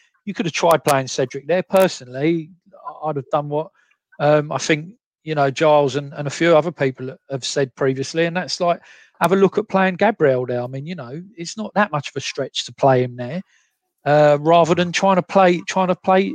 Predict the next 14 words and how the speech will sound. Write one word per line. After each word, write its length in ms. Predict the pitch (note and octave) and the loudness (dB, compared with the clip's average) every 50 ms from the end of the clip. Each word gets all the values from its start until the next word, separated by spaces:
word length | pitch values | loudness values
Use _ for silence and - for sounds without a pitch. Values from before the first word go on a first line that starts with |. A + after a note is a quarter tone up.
| D#4+ | -8
Xhaka 380 | - - G#3+ A3 A3+ - F3+ D3 | -4 -2 -2 -2 -2 -2 -6 -6
there. 160 | B2+ A#2+ A#2 | -6 -6 -8
You 160 | A#2 B2+ D3 | -8 -8 -10
know, 120 | C#3 C3+ D#3+ | -8 -10 -12
I 120 | F3+ F3+ | -12 -12
mean, 320 | F3+ F3 F#3 F3+ F3 E3+ - _ _ _ _ _ _ _ _ _ _ _ _ - | -10 -8 -8 -8 -8 -10 -14 _ _ _ _ _ _ _ _ _ _ _ _ -2
I 120 | D#3+ D#3+ | 0 2
just, 340 | F3 - G#3 - - - - | 4 4 4 2 2 2 4
um, 340 | F#3 F#3 F#3 E3+ E3+ E3+ D#3+ _ _ _ _ _ _ _ _ _ _ - - | 6 6 4 4 0 -8 -10 _ _ _ _ _ _ _ _ _ _ -4 -4
I 60 | E3+ | -2
just 240 | - - G3 - - | 0 2 0 2 2
think, 200 | G#3 G3 F3+ - | 2 0 2 2
as, 320 | F3+ F#3 F3 - - - - - - | 0 0 2 0 -2 -8 -10 -4 0
as, 280 | F3 E3 D#3+ - - | 0 0 0 -2 -8